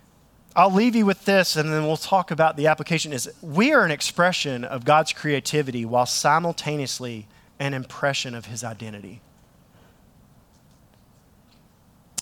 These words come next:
We are an expression of God's creativity while simultaneously an impression of his identity.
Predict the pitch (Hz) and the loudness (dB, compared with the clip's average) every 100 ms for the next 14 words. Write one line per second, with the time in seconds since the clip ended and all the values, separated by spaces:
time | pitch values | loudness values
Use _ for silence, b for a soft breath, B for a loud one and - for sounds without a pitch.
0 | B B B B 139 202 208 185 - - | B B B B 2 4 4 2 -2 0
1 | 190 214 - 190 147 170 185 - 180 170 | 2 2 2 0 4 6 6 2 -2 -2
2 | - 180 151 147 139 135 - 160 170 185 | 0 0 0 2 4 4 2 4 4 2
3 | - 160 160 151 139 135 127 131 131 131 | 0 -2 0 -2 -4 -4 -4 -4 -4 -6
4 | - 151 - 127 110 - 120 - 135 123 | 0 0 0 -6 -12 -12 -12 -8 -6 -4
5 | 117 113 117 107 107 107 | -6 -6 -10 -12 -14 -18